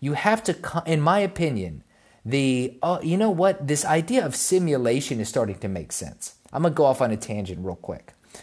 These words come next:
Cernovich has talked a lot about simulation, the media simulation. He's not talking about, like, we're all plugged into computers and we're all living in a simulation, but our, we ha-, we live in a simulated reality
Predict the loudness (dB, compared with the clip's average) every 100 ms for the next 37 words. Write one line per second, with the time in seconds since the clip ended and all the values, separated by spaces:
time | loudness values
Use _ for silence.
0 | -14 -6 0 2 2 2 0 0 -4 -2
1 | -2 2 2 4 4 4 4 4 2 2
2 | 0 0 2 0 0 -2 -4 -2 0 0
3 | 2 0 0 -4 -4 -4 -4 -8 -12 -16
4 | -20 _ -20 -20 -6 -2 2 2 4 4
5 | 4 4 4 6 6 4 0 2 4 4
6 | 2 2 0 2 0 0 -2 -6 -6 -4
7 | -2 0 2 0 -2 -4 -4 -4 -2 0
8 | 2 2 4 2 2 0 -2 -2 -2 -2
9 | -2 -2 -4 -4 -8 -8 -20 -14 2 4
10 | 4 0 -2 2 4 4 2 -2 -18 -8
11 | -2 0 0 -2 -2 0 0 0 -2 -4
12 | -2 0 2 4 2 0 -2 4 6 6
13 | 4 -2 -10